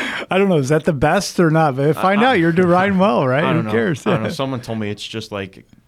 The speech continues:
Speaker 2: flour and sugar, so
Speaker 1: Yeah. <laughs>
Speaker 2: why not?
Speaker 1: Yeah, there you go.
Speaker 2: And I, I drink a lot of water.
Speaker 1: Yeah.
Speaker 2: And then before I go to bed, I do a, like, stretch, like, thirty-minute stretch routine, and I roll out.
Speaker 1: Cool. Um, Zach, what are some of the, um, goals you've got for yourself this year, uh, as you look to finish up your year, your senior year?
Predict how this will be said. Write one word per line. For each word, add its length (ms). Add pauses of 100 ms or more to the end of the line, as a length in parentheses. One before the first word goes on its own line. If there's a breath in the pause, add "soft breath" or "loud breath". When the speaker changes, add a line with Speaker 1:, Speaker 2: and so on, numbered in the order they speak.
(220)
Speaker 2:
flour 440
and 120
sugar, 420 (100)
so 140
Speaker 1:
Yeah. 300
<laughs> 100
Speaker 2:
why 140
not? 300 (100)
Speaker 1:
Yeah, 240
there 180
you 140
go. 200
Speaker 2:
And 140
I, 120
I 40
drink 240
a 60
lot 320
of 80
water. 460
Speaker 1:
Yeah. 280
Speaker 2:
And 100
then 420 (120)
before 320
I 60
go 140
to 60
bed, 140
I 60
do 240
a, 100 (320)
like, 260 (100)
stretch, 500
like, 180
thirty-minute 460
stretch 360
routine, 300
and 80
I 60
roll 200
out. 260
Speaker 1:
Cool. 320 (540 loud breath)
Um, 640
Zach, 300
what 100
are 60
some 220
of 80
the, 500
um, 500
goals 380
you've 120
got 180
for 100
yourself 440
this 200
year, 260
uh, 220
as 240
you 180
look 380
to 100
finish 340
up 160
your 100
year, 220
your 120
senior 300
year? 220